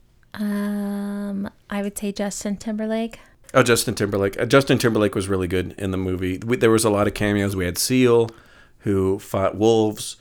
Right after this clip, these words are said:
Speaker 2: We had, um, Usher, who wanted to dance with the Style Boys. That was his dream. We had, I can't remember everyone that we saw now 'cause it's been a couple weeks, but there were so many.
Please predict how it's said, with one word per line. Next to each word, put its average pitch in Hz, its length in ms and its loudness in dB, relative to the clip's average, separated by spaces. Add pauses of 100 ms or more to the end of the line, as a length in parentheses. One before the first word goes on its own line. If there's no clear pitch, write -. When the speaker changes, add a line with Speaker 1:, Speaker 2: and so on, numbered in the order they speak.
(320)
Speaker 2:
We 98 180 -4
had, 90 640 -2
um, 90 380 -6
Usher, 113 520 0
who 98 140 0
wanted 95 320 -2
to 92 80 -8
dance 98 360 -4
with - 220 -12
the 90 420 -6 (220)
Style 110 380 0
Boys. 101 380 0
That 95 120 -4
was 95 120 -6
his 92 160 -8
dream. 98 520 -6 (840)
We 98 180 -10
had, 90 540 -4 (540)
I 117 60 -10
can't - 240 -10
remember 104 420 -6
everyone 92 360 -8
that 95 80 -10
we 95 80 -8
saw 92 240 -4
now 92 160 -6
'cause 90 180 -8
it's 90 100 -10
been 98 160 -6
a 92 60 -8
couple 98 280 -8
weeks, 95 220 -6
but - 120 -10
there 98 100 -6
were 87 60 -8
so 117 260 -4
many. 113 340 -2